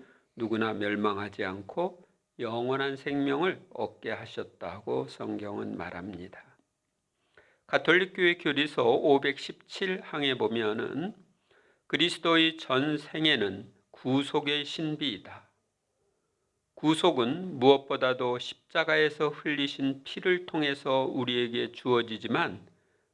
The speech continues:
이 신비는 그리스도의 전 생애에 걸쳐 이루어지고 있다." 그래서 이 구원 사업의 절정은 십자가이지만은,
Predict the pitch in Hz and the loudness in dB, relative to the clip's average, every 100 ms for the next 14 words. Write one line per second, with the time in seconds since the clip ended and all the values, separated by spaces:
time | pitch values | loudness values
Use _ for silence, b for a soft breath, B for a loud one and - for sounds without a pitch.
0 | b 151 175 160 - 190 151 110 95 98 | b -4 -4 -4 -4 -2 0 0 -2 -4
1 | - b b b - 113 110 - 110 104 | -14 b b b -6 -4 -4 0 4 4
2 | 101 95 - 123 139 143 139 - 156 151 | 2 -6 -2 0 0 -2 -6 -8 -4 -2
3 | 147 143 - 123 123 - - 185 220 _ | -2 -4 -2 -4 -4 -8 -4 -4 -4 _
4 | - 113 117 110 110 - 95 95 160 170 | -6 -2 0 4 2 0 -8 -2 -2 -2
5 | 175 - - _ - - - - _ _ | -6 -14 -16 _ -16 -14 -16 -20 _ _
6 | _ _ _ _ _ _ - 123 120 - | _ _ _ _ _ _ -12 -10 -10 -12
7 | 180 208 _ _ _ _ _ _ _ _ | -12 -18 _ _ _ _ _ _ _ _
8 | - 123 117 147 143 143 143 131 131 135 | -10 -10 -4 2 2 2 -2 -2 0 -4
9 | 131 123 123 123 - 139 156 156 151 - | -4 -6 -6 -8 -8 -6 -6 -8 -12 -16
10 | _ - 135 92 76 - _ _ _ - | _ -10 -8 -10 -16 -20 _ _ _ -18
11 | 110 - 113 135 190 160 | -16 -10 -8 -4 -4 -4